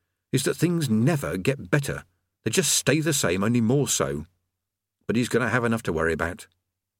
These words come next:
Behind him, Eric blew his nose. "That was the saddest thing I've ever heard," he said. From further along the beach,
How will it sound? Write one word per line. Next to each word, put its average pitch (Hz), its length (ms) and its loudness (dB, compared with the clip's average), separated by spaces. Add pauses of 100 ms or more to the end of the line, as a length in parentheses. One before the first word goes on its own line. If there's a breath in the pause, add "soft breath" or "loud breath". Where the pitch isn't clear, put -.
(280)
Behind 110 320 2
him, 92 260 0
Eric 104 200 0
blew 95 160 0
his 95 180 0
nose. 78 380 -2 (680)
"That 233 160 2
was 202 140 2
the 208 80 0
saddest 233 400 2
thing 160 180 4
I've 170 120 2
ever 190 160 2
heard," 160 560 0 (360)
he 104 80 -4
said. - 220 -2 (1200 loud breath)
From 156 160 2
further 170 320 4
along 156 180 4
the 135 60 4
beach, 135 280 0